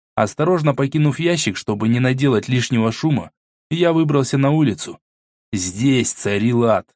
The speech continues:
Твари были повсюду. Они метались в окнах домов, лазали по стенам и крышам, месили грязь.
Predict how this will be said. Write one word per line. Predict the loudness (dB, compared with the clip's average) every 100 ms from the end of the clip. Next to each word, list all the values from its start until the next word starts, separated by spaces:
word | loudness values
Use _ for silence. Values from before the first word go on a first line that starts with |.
| _ _ _ -2
Твари | 2 4 4
были | 4 2 2
повсюду. | 2 -2 -2 -2 -2 -4 -14 _ -8
Они | -4 0
метались | 2 0 0 0 0 -2
в | -2
окнах | 0 0 0
домов, | 0 0 0 -4 -10 _ _
лазали | -2 0 2 2 0
по | 2 0
стенам | 0 0 2 0
и |
крышам, | 0 0 0 -2 -6
месили | -2 0 0 0 0
грязь. | 2 2 2 -2